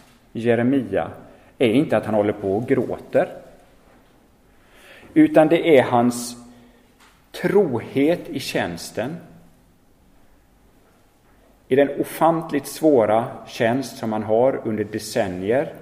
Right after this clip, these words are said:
att leverera det opopulära budskapet.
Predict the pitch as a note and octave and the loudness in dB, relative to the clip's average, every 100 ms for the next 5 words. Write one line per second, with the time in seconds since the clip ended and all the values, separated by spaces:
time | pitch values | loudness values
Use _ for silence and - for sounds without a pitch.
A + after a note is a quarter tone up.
0 | - - _ A2+ A2+ B2 A#2 B2 A2 G#2+ | -20 -20 _ -8 0 0 4 2 2 2
1 | A2+ A2 C#3+ C3+ - A#2+ - A#2 A2 G#2 | 2 2 2 0 2 0 0 2 2 2
2 | G#2 A#2+ A2 - - E2+ - A2+ C3+ - | 0 -2 -6 -10 -10 -10 -8 -10 -12 -16